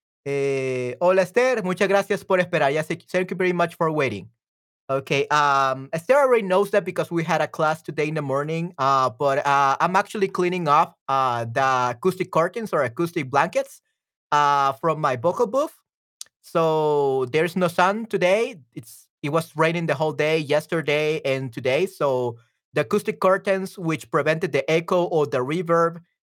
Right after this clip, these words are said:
uh, are right now drying up. So I still haven't, I don't have a ceiling right now, so that's why probably you can hear a little bit of reverb or a little bit of echo, of echo. Okay, so sorry about that, guys, but I'm sure that hopefully next stream, uh,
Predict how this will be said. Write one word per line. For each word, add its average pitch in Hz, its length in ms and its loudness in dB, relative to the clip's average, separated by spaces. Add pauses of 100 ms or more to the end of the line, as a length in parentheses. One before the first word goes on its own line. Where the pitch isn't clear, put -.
(120)
uh, 131 480 2
are 151 240 2
right 160 160 0
now 151 260 2
drying 143 340 0
up. - 200 0 (520)
So 151 240 -2
I 151 80 2
still 170 260 -2
haven't, 165 480 2
I 156 100 4
don't 165 140 0
have 165 160 2
a 139 40 -2
ceiling 185 300 0
right 196 160 0
now, 196 200 2
so 165 120 -8
that's 151 200 0
why 175 200 -2
probably 160 400 0
you 151 140 -4
can 156 160 -6
hear 156 160 0
a - 40 2
little 147 200 -2
bit 143 100 -4
of 131 100 0
reverb 117 440 -2 (360)
or 139 60 2
a - 20 4
little 160 140 2
bit 151 100 -4
of 123 180 -10
echo, 131 360 -2
of 147 220 -2
echo. 139 420 -2 (360)
Okay, 127 260 -2
so 156 100 -8
sorry 214 200 2
about 233 220 0
that, 214 160 0
guys, 220 340 2
but 156 140 0
I'm 160 160 -2
sure 170 360 0
that 143 360 0 (400)
hopefully 233 400 4
next 196 320 0
stream, 233 380 -2
uh, 143 280 4